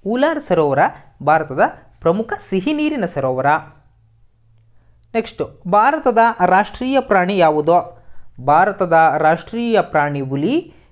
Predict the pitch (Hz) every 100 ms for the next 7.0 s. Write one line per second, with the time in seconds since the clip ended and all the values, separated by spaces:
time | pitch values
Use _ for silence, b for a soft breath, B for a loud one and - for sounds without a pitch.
0 | b 240 269 - 254 320 392 - _ _
1 | _ _ _ 170 175 160 156 165 170 -
2 | - _ _ _ _ _ _ _ _ _
3 | 294 233 151 - - - _ _ _ _
4 | _ _ - - 214 269 302 302 285 277
5 | 233 - - - 185 214 185 165 143 165
6 | 214 - 160 202 233 - 254 208 185